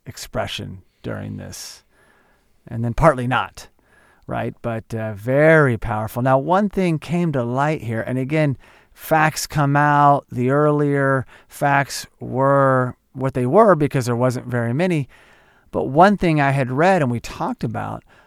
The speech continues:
was Rebecca, how she was discovered where her three kids were at school and she didn't come get them.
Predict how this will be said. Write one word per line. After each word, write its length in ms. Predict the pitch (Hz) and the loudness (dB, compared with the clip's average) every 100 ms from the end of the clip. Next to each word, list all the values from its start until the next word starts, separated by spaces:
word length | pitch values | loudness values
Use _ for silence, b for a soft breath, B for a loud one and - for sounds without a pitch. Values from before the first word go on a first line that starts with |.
| b - | b -8
was 680 | 135 143 135 123 - - - _ _ _ _ _ | 2 4 4 0 -6 -12 -16 _ _ _ _ _
Rebecca, 640 | 131 120 156 175 - 127 123 | -6 0 4 2 2 0 2
how 480 | 131 131 131 127 _ | 2 4 4 2 _
she 240 | - 135 127 | -10 -6 -4
was 180 | 123 | -4
discovered 560 | - 120 - 196 170 135 | -6 -10 2 2 2 -2
where 200 | 127 120 | 0 -2
her 120 | 127 | -2
three 320 | - 120 127 | -4 -4 -2
kids 460 | 123 131 123 117 - | -2 -4 -4 -4 -8
were 120 | 120 | -8
at 140 | 117 - | -8 -10
school 380 | - 185 175 | -4 0 2
and 100 | 127 | 0
she 160 | - 127 | -2 -4
didn't 220 | 120 117 | -4 -6
come 260 | - 120 110 | -8 -8 -6
get 240 | 170 180 | -6 -6
them. 340 | 104 98 57 | -8 -12 -14